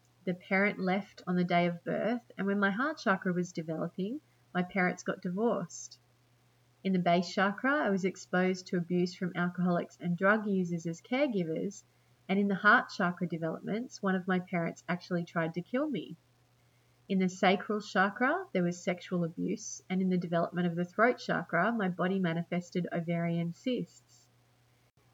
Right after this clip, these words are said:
When my solar plexus was developing, I was raped and molested by two people, and when the third eye chakra developed, I fell pregnant and had to choose to abort twice.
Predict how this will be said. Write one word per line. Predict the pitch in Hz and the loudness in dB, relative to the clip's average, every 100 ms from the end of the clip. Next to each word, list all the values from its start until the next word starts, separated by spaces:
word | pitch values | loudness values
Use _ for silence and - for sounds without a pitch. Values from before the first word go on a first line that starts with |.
| _ _ - | _ _ -4
When | 196 | 0
my | 190 190 | 2 0
solar | - 196 196 | 2 4 4
plexus | 185 226 247 - 214 - | 4 2 2 2 0 2
was | 175 | -2
developing, | 175 160 170 - 220 262 262 | -2 -2 0 0 0 0 0
I | |
was | 185 180 | 2 2
raped | 175 180 180 | 2 0 0
and | 185 | -2
molested | 175 170 180 - 180 | 0 0 -2 -2 -2
by | 170 170 | 0 -2
two | 170 190 175 | -2 -6 -4
people, | 185 202 - 180 180 - | -4 -4 -2 -2 -4 -2
and | 185 | 0
when | 190 | 0
the | 190 - | -2 2
third | 196 196 | 4 4
eye | 185 | 2
chakra | 180 - 226 277 240 | 0 -2 -2 0 -2
developed, | 190 175 165 - - - _ _ _ _ | 0 -2 -2 -4 -8 -18 _ _ _ _
I | 202 | -6
fell | - 208 | 0 0
pregnant | 202 - 214 196 175 | 0 -2 -2 -2 -2
and | 180 175 | -2 -2
had | 175 - | -2 -6
to | |
choose | 180 - 180 185 180 | -12 -2 0 0 -4
to | - 185 - | -2 -2 -2
abort | 175 196 208 - - | -2 0 0 0 -6
twice. | - 226 202 175 - - | -8 -4 -4 -6 -10 -20